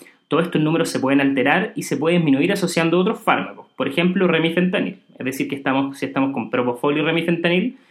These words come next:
probablemente la concentración plasmática que necesitemos de propofol para que el paciente no respues-, no responda a la incisión quirúrgica es bastante menor a esto.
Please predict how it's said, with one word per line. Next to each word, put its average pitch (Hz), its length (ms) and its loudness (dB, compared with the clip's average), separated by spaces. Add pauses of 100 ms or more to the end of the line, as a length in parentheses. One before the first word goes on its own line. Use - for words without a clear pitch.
(200)
probablemente 151 840 0 (340)
la 127 200 0
concentración 127 840 0
plasmática 135 640 0
que 143 80 0
necesitemos 139 360 0
de 147 100 0
propofol 139 460 -2
para 127 140 0
que 127 60 -2
el 123 80 -6
paciente 135 340 -4
no 123 140 2
respues-, 180 480 -2
no 139 240 0
responda 165 400 -2
a - 20 0
la 165 60 -2
incisión 165 320 -2
quirúrgica 160 480 -2
es - 260 -10
bastante 139 580 -2
menor 151 220 0
a - 80 -2
esto. - 240 -14